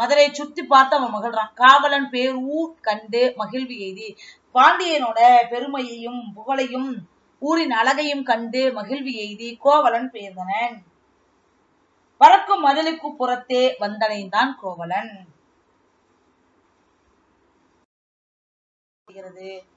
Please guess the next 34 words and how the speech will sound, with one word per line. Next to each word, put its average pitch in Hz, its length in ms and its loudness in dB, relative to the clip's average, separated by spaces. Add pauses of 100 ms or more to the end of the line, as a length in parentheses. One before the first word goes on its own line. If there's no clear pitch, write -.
(520)
அடுத்த 302 300 2 (160)
கதையை 208 360 0 (140)
இனி 294 160 -2
வரும் 262 260 -4
காணொளிகள்ல 202 560 -6
காட்சிப்படுத்த 196 540 -10
இருக்கிறேன். 185 380 -12
அந்த 269 200 -8
காணொளிகள் 226 360 -6
அனைத்தையும் 247 300 -10
நீங்க 214 180 -16
பார்க்கணும் 226 380 -8
அப்படின்னு 196 260 -20
சொன்னா 196 160 -12 (380)
தொடர்ந்து 330 300 0
நம்ம 240 140 -4
தமிழாசிரியர் 254 520 -4
சேனலோட 202 320 -8
இணைந்திருங்கள். 190 520 -16 (340)
உங்கள் 240 200 -8
கருத்துக்களை 294 400 -2
தவறாமல் 226 460 -4
கமெண்டில் 247 380 -10
பதிவிடுங்கள். 190 480 -12 (100)
இந்த 330 160 -12 (120)
காணொளி 240 280 -4
உங்களுக்கு 208 280 -20
பிடிச்சிருந்துச்சுன்னா 220 600 -14
உங்கள் 202 200 -10
நண்பர்களுக்கும் 269 520 -6
பரிந்துரை 196 380 -14
செய்யுங்கள். 185 360 -16 (140)
நன்றி, 220 420 -10
வணக்கம். 202 480 -10